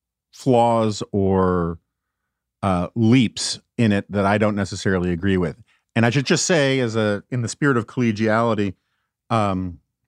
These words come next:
our friends over at Commentary on the Commentary podcast, they were uniformly skeptical of this in a thoughtful way. You know, John Podhoretz and those guys, they're good friends of mine. Um,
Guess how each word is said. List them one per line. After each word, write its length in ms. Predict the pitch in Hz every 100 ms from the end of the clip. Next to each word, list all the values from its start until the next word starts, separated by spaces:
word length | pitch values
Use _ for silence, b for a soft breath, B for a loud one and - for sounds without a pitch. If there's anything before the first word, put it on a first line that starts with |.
| _ -
our 140 | 113
friends 340 | - 135 131
over 240 | 123 113 110
at 80 | -
Commentary 520 | 113 113 113 110 95
on 80 | 92
the 60 |
Commentary 460 | 92 107 101 104 95
podcast, 680 | 104 92 - 95 85 - _ _ _ _ -
they 240 | 95 135
were 120 | 165
uniformly 920 | 123 107 131 156 123 - 123 120 107 98
skeptical 800 | - 117 - 120 110 127 147 - _ _
of 500 | 120 113 107 110 117
this 280 | 123 131 -
in 100 | 98
a 100 | 95
thoughtful 480 | - 110 - 135 123
way. 280 | 107 110 165
You 100 | 131
know, 120 | 90
John 240 | 98 98
Podhoretz 320 | 104 101 107
and 80 | 107
those 100 | 101
guys, 200 | 110 107
they're 100 | 107
good 220 | 82 107
friends 180 | - 110
of 60 | 113
mine. 220 | 113 123 b b b b -
Um, 520 | 110 104 95 85